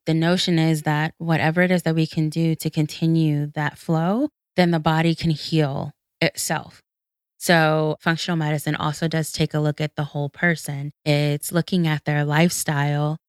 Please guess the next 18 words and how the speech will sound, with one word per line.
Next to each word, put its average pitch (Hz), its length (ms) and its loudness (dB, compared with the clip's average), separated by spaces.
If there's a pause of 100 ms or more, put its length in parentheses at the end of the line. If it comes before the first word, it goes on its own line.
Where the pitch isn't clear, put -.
(120)
very 156 240 2
similar 226 480 2
to 220 140 -6
Eastern 240 340 0
medicine, 170 560 0
right? 156 300 0
Like, 160 260 -2
how 160 240 -2
much 175 200 2
are 220 80 2
they 220 120 0
moving? 190 380 0
How 139 120 -6
much 143 160 -2
are 151 80 0
they 160 120 0
not 156 220 -2
moving? 139 360 -6